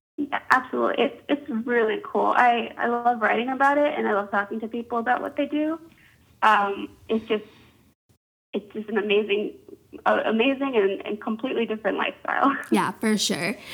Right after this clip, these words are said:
Speaker 2: So you mentioned, um, how a lot of millennials, let's just say, may live in New York City, and we, where rent is astronomical, the cost of living is just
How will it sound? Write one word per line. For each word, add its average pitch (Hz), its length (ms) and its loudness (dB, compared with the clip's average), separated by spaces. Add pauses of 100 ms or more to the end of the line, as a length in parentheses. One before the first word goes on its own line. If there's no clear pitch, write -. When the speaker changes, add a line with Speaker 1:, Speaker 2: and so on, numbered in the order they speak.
(220)
Speaker 2:
So 339 380 6
you 285 220 8
mentioned, 349 680 6
um, 226 300 6
how 220 460 2
a 208 100 2
lot 208 200 2
of 208 80 4
millennials, 208 440 6
let's 214 220 2
just - 220 4
say, 202 200 2
may 202 140 4
live 202 180 2
in 208 60 6
New 196 160 4
York 196 160 -2
City, 180 400 0 (300)
and 196 420 4
we, 220 120 2
where 208 300 4
rent 208 380 4
is 214 120 -4
astronomical, 311 800 4
the 262 80 4
cost 190 300 0
of 190 120 -2
living 277 360 6
is 190 360 2
just - 440 -4